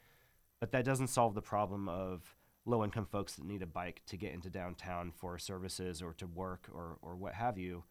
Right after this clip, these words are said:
um, or even just areas along there, church, drugstores, stuff like that. So Brook is, like, the ideal candidate for the bike lane. And then when you look at that corridor as a whole, it accommodates all modes,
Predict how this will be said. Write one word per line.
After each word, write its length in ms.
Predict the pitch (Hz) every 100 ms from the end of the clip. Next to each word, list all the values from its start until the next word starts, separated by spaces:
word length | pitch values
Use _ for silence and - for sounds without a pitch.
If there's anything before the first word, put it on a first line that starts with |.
| - - - _ -
um, 160 | 95 -
or 140 | 127
even 200 | 135 139
just 300 | 120 120 - - _ - - - - 104
areas 320 | 117 123 101
along 300 | 101 110 113
there, 180 | 82 73
church, 580 | - 107 107 - - - - - _ -
drugstores, 600 | 107 101 - 104 101 95
stuff 240 | - 98
like 140 | 92 87
that. 240 | 95 -
So 180 | - 113
Brook 340 | 98 135 147
is, 160 | 143 110
like, 160 | 113 -
the 120 | 107
ideal 300 | 101 107 98
candidate 500 | - 104 95 90 -
for 400 | - 104 87 85 - - - - _
the 80 | 95
bike 260 | 120 143 104
lane. 240 | 95 92
And 120 | 95
then 120 | 101
when 100 | 104
you 100 | 101
look 220 | 107 127 143
at 100 | -
that 220 | 101 -
corridor 640 | - 127 117 107 104 95 - - - - - _ _ -
as 120 | 117
a 80 | 98
whole, 440 | - 175 113 117 - - _
it 100 | 110 131
accommodates 520 | - 143 139 139 135
all 180 | 123 131
modes, 480 | 98 65 - -